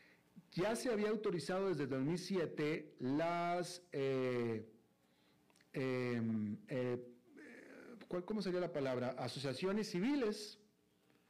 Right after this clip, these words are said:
Ah, asociaciones civiles, debe haber un término mejor, pero no lo encuentro en ese momento, pero lo estoy leyendo en inglés. Pero digamos que asociaciones civiles para las parejas del mismo sexo, eh, pero, sin embargo, no tenían los mismos derechos completos que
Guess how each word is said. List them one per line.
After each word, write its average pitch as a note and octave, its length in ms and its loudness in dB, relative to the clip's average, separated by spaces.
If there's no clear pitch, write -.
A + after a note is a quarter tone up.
Ah, A#2+ 380 0
asociaciones B2+ 480 -2
civiles, F#3+ 640 0
debe A3 180 -2
haber F#3 160 0
un F#3 140 0
término F3+ 340 0
mejor, D#3 360 -2
pero C3 120 -2
no C#3+ 120 0
lo D#3 60 0
encuentro C#3+ 340 -2
en C#3+ 60 -2
ese D3 100 -4
momento, C#3+ 240 -2
pero C#3 80 -2
lo B2 40 0
estoy C#3 160 -2
leyendo C#3 240 0
en C3 60 0
inglés. A#2 420 0
Pero A#2 220 -2
digamos F#3+ 340 0
que E3 80 -4
asociaciones C3+ 540 -2
civiles E3 540 0
para C#3 180 -2
las C3+ 140 -2
parejas D#3+ 300 0
del D3+ 120 2
mismo E3 260 2
sexo, E3+ 520 -2
eh, B2+ 720 0
pero, G#3+ 540 0
sin C#3 180 -4
embargo, F3+ 480 0
no F3+ 260 2
tenían F#3 640 2
los D3+ 180 0
mismos F3 440 2
derechos D#3 380 0
completos C3+ 600 -2
que B2+ 420 -2